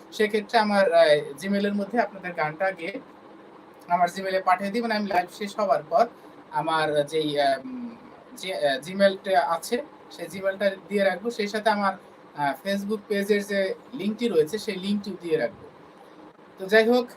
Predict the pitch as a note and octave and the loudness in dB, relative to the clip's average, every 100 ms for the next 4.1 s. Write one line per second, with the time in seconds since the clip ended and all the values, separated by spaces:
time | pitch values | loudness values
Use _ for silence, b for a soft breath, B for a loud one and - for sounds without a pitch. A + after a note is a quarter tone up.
0 | - F#3+ G3+ - A3 A3 F#3 E3+ E3+ G3 | -6 -4 -4 0 2 4 6 6 6 4
1 | G3+ A3+ G3 F#3+ - F#3+ E3+ - F#3 G3+ | 0 -2 -2 -2 -6 -8 -8 -8 -6 -4
2 | F#3+ D#3 D3+ D3+ D#3+ F3 F3 F#3+ F#3+ F3+ | -4 -2 -2 -2 -4 -4 -10 -12 -12 -8
3 | E3+ E3+ G3+ - - D#3+ D#3 E3+ D#3+ E3 | 0 0 0 -10 -14 -14 -6 -6 -2 -4
4 | G3 | -4